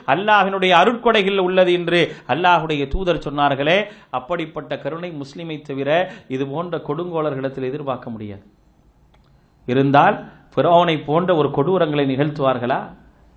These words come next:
குழந்தைகளை கொல்வார்களா? குழந்தைகளை கருவறுப்பார்களா?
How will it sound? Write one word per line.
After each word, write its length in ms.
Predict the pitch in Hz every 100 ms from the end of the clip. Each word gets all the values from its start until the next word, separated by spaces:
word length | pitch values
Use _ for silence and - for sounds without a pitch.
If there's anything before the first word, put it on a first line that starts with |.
| _ _ - _ _
குழந்தைகளை 580 | - 156 202 175 160 147
கொல்வார்களா? 920 | - 160 160 147 135 147 202 - - - _ _ _ _ -
குழந்தைகளை 640 | 156 202 196 190 170 170
கருவறுப்பார்களா? 1120 | 170 165 202 180 175 160 151 143 175 202 -